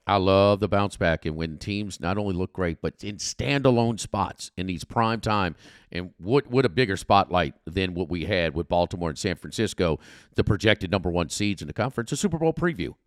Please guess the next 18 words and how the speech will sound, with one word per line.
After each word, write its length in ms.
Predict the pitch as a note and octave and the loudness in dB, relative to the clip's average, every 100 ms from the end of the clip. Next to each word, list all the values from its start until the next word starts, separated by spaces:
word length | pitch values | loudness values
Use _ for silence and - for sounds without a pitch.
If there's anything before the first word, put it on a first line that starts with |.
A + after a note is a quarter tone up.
| - | -4
of 120 | F2+ | -4
sorts, 380 | - F#2 D#2 - | 0 0 0 -4
and 160 | G2+ E2+ | -8 0
Baltimore, 640 | G2+ G#2 G#2 F#2 E2+ D#2 - - _ | 2 2 0 0 0 0 -4 -20 _
uh, 140 | F2+ E2 | 0 0
destroys 680 | F2+ - - G2 F2+ D2+ | -2 -4 2 4 4 2
them. 260 | E2 C#2+ C#2 | -4 -6 -8
And 240 | E2 E2 D2 | -8 -6 -6
so, 260 | - D#2 | -4 -2
yeah, 320 | D2+ F#2+ G2 - _ D#2+ | 0 0 0 -2 _ -2
um, 380 | D#2 D2 C#2 - - _ | 0 0 -4 -18 -20 _
maybe 300 | D#2 E2+ E2+ | -2 -2 0
a 60 | F2+ | 0
little 240 | F#2 F2 | 0 0
bit 320 | D#2+ F#2 - | 0 -2 -2
of, 280 | F2+ E2+ D#2 | -2 -2 -2
uh, 40 | F2 | 0
a 280 | E2+ D#2 | 2 0